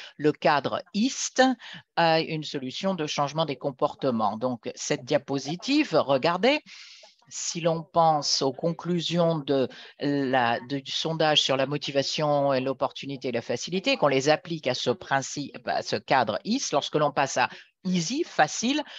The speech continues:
nous nous inspirons, euh, de, de, de, de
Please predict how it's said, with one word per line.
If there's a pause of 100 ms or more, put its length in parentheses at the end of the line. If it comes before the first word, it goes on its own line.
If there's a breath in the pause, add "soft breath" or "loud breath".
(160 loud breath)
nous
nous
inspirons, (420 loud breath)
euh, (400)
de,
de,
de,
de